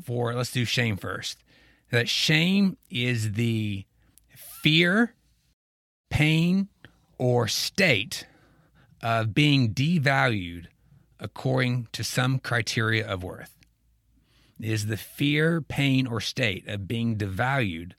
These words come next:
according to some criteria of worth. And sometimes, most of the time, it's gonna be some social criteria. But how does that strike you? Does that,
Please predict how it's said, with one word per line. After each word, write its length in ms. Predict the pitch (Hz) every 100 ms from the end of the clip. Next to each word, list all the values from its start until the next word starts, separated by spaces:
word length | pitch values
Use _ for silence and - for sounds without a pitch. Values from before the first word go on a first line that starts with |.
| -
according 440 | - - 117 113
to 120 | 95 107
some 440 | - 131 135 135 _ _ -
criteria 880 | - 110 - - 127 113 104 104 - _ _ -
of 220 | 85 82
worth. 560 | 92 101 98 - - - _ _ -
And 260 | 139 123 - - -
sometimes, 640 | - 156 160 160 160 - -
most 260 | 120 127 123
of 60 | 110
the 60 |
time, 220 | 107 113 -
it's 280 | 113 107 -
gonna 180 | 117 110
be 100 | 104
some 200 | - 104
social 440 | - 117 98 -
criteria. 640 | 87 98 - 95 87 82 - _ _ _ _ _ _ 117
But 200 | 95 - _ - _ _ -
how 300 | - 165 214
does 140 | 214
that 260 | 151 131 127 _ _ -
strike 720 | - - - - 123 117 107
you? 120 | 113
Does 140 | 110 160
that, 180 | 208